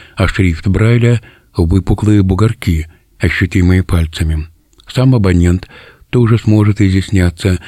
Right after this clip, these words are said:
нажимая пальцами на подушечки, словно на невидимой клавиатуре.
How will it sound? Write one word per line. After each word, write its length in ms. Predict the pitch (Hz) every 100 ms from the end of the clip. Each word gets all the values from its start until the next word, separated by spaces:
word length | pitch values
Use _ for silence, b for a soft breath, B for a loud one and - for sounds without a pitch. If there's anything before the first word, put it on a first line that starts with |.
| B -
нажимая 480 | 90 95 92 87
пальцами 580 | 82 98 98 - 95 90
на 140 | 90 85
подушечки, 680 | 92 98 113 113 - 117 B B B
словно 560 | - 101 117 120 120 113
на 120 | 95 101
невидимой 520 | 98 87 87 87 92
клавиатуре. 800 | 98 92 98 - 90 80 76